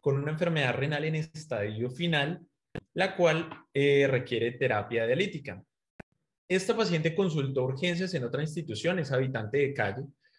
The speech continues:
y en esa institución realizaron un acceso venoso central. Nos consultan a nosotros, a nuestro hospital, porque, eh,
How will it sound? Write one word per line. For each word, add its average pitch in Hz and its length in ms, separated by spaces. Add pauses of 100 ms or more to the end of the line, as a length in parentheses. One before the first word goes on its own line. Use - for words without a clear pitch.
(120)
y 156 60
en 160 80
esa 160 160
institución 190 540
realizaron 131 440
un 131 120
acceso 135 380
venoso 107 360
central. 117 540 (1080)
Nos 151 240
consultan 185 640
a 220 80
nosotros, 156 540
a 165 80
nuestro 160 460
hospital, 156 680 (140)
porque, 196 880 (100)
eh, 113 640